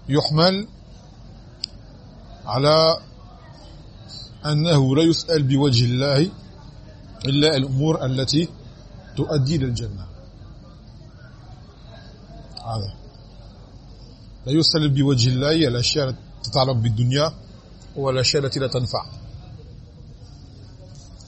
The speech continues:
وإلا فالحديث ضعيف. طيب نواصل اليوم، سنأخذ بابا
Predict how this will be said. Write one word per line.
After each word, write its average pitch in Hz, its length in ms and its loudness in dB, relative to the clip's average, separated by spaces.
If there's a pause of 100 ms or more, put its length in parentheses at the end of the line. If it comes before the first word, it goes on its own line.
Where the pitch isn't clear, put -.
(1040)
وإلا 135 280 4
فالحديث 131 680 0 (180)
ضعيف. 117 640 -2 (2000)
طيب 120 120 -2
نواصل 135 360 2
اليوم، 127 220 0
سنأخذ 120 580 0
بابا 131 480 0